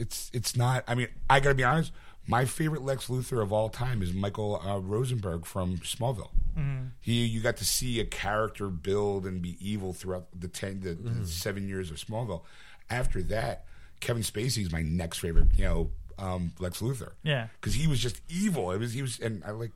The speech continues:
Speaker 1: you know, Kevin Spacey. I mean,
Speaker 3: And they did make a nod to,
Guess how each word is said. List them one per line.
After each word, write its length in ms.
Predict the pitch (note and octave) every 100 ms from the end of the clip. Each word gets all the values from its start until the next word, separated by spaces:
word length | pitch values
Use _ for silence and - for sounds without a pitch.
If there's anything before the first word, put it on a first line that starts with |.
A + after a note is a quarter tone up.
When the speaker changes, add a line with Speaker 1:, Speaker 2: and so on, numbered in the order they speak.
| -
Speaker 1:
you 100 | B2
know, 60 | G2
Kevin 220 | G#2 G2
Spacey. 340 | - G#2+ - - -
I 60 | A#2
mean, 300 | B2 A2+ G#2
Speaker 3:
And 80 | F#3
they 60 | G3
did 340 | B3 A#3+ F3+
make 200 | F#3+ F#3
a 40 | D#3+
nod 320 | F3 G#3+
to, 60 | A#3+